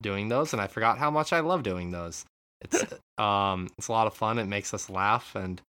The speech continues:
Speaker 1: I, I decided to be a little less descriptive than usual. I was going to go in pretty hard on the, uh, Earthworm Jim thing, but I was like, "You know what? Let's not write a whole sex scene for this. Let's just leave it up to the imagination." But,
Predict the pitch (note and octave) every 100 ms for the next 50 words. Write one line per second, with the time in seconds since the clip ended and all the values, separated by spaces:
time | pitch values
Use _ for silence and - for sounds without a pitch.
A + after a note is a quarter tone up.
0 | _ _ - - A#2+ B2 B2+ - C3 C3
1 | D#3+ D#3 D#3 D3 C#3+ C3+ C3 C3 C3 B2+
2 | - B2+ - - C3 C3+ A2+ A2 B2 C#3
3 | D3 C#3+ A#2+ A#2+ A2+ B2 A#2 A#2 A#2+ A#2
4 | A2 G#2+ A#2 - A2+ G#2 G#2+ G#2+ G#2+ G#2
5 | G#2+ G#2 G#2 G2+ G2 - _ _ - B2
6 | A2+ A#2+ A2 A2 G#2 A2+ B2+ - C3+ C3+
7 | C3 A#2 A#2 A2+ C3+ G#3 A3 G#3+ G#3 G3+
8 | G3 F#3+ A3+ - G#3 D#3 - _ _ _
9 | C#3 B2+ B2+ A2 C3 B2 - A#2+ G2+ -
10 | B2 A2+ A2+ - A2 A2 A2 - - -
11 | - - _ C#3+ C#3+ C#3+ C3 - _ B2
12 | A#2 A2 G#2+ G2 G#2+ G#2 G2 F#2+ F#2+ G2
13 | F#2+ F#2+ - G2+ F#2+ F#2+ F2+